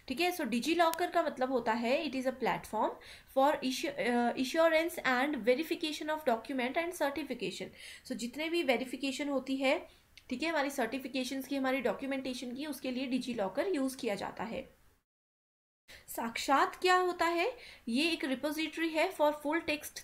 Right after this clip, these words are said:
thesis, e-books and journals। So ये एक एजुकेशनल पोर्टल है जिसको कि लॉन्च किया गया था to facilitate lifelong learning for students and teacher, and जो भी आगे का नॉलेज, ज़्यादा नॉलेज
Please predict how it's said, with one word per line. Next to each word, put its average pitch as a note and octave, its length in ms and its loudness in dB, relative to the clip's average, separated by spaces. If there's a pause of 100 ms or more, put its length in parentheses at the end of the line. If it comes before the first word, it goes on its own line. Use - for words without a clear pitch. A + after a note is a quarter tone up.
thesis, C#4 320 0 (500)
e-books D#4 440 2
and D#4 180 4
journals। B3 480 2 (360)
So C#4 120 -2
ये C#4 160 4
एक E4+ 120 -2
एजुकेशनल C#4 720 0
पोर्टल D4 460 4
है D4+ 440 0
जिसको C4 240 -4
कि D#4 120 -2
लॉन्च C#4 340 2
किया D#4 240 0
गया D4 220 4
था D#4 300 -2 (300)
to C#4 80 -2
facilitate D4 680 2
lifelong D4+ 680 2
learning C4 460 0
for D#4+ 140 4
students B3+ 520 -2 (420)
and C#4+ 200 4
teacher, B3 460 0 (200)
and B3 180 4
जो B3+ 160 2
भी F4 300 2 (300)
आगे B3 280 2
का E4+ 140 2
नॉलेज, C4 440 0
ज़्यादा A3+ 240 2
नॉलेज C#4 480 -2